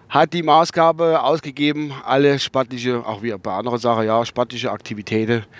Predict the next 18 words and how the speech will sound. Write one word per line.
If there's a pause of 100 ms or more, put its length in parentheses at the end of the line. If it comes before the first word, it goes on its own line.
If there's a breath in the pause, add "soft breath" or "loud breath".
(440 loud breath)
einzustellen, (140)
um
die
soziale
Kontakte
so
gut
wie
es
geht (920 soft breath)
zu
unterbinden. (640)
Ja. (540)
Ach
je. (1600 loud breath)
Wie
sieht's
aus?